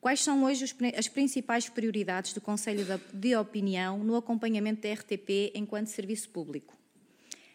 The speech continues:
Em que áreas considera que a R T P está a cumprir melhor e pior a sua missão de serviço público?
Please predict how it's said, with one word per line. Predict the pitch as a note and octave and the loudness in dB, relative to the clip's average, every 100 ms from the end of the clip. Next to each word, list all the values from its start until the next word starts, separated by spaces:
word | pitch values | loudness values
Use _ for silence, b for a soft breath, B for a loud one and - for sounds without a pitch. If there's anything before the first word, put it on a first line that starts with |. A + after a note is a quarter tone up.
| B | B
Em | A3+ | 2
que | A#3+ B3 | 2 4
áreas | B3 C4 B3+ | 4 4 2
considera | B3 A#3 A#3 G3 G3 | 0 0 0 2 0
que | F#3+ G3+ | 0 -2
a | |
R | G#3+ | -2
T | - G#3 | -2 -2
P | G#3 F#3+ | 2 2
está | G3+ - | 0 -2
a | G3+ | -4
cumprir | G#3 G#3 G3 F#3 | -2 -2 -2 0
melhor | F#3+ G3+ F#3 G3 - _ | 2 2 2 -2 -6 _
e | A3+ | -6
pior | A3 G3+ F3+ G#3 - - | -2 0 0 -2 -8 -8
a | |
sua | G#3 - B3+ | -6 2 4
missão | A#3 - A3 | 4 2 -2
de | G#3+ | 0
serviço | A3 G3+ G3+ - | -2 -4 -6 -6
público? | F3+ D3+ - - | -8 -8 -12 -16